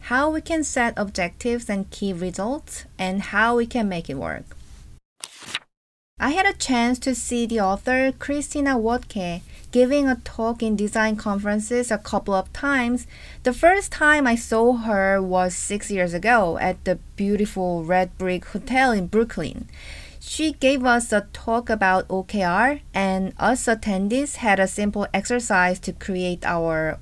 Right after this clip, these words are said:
O K Rs. It was impressive enough because the concept of O K R was simple to understand,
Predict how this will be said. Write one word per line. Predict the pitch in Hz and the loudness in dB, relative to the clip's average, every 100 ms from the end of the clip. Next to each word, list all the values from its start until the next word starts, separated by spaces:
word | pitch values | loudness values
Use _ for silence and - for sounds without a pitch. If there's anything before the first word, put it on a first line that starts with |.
| - | -6
O | 175 | -6
K | 175 170 | -2 -2
Rs. | 143 - - - - - _ - | 0 -2 -8 -10 -14 -20 _ 2
It | 269 | 4
was | 339 320 | 4 4
impressive | 285 - 220 233 - 277 233 | 0 4 6 6 6 4 4
enough | 196 190 254 - | 2 2 0 0
because | 240 254 277 | 0 2 2
the | 269 247 | 2 -2
concept | - 262 294 - 311 311 | 0 0 0 2 0 2
of | 240 220 | 0 2
O | 214 | 0
K | 214 226 208 | 0 -2 0
R | 190 202 254 | 2 2 4
was | 240 214 214 | 2 0 0
simple | - 285 330 330 | -2 0 0 -2
to | - | 0
understand, | 277 254 262 - 226 220 226 | 0 0 -2 -2 0 0 0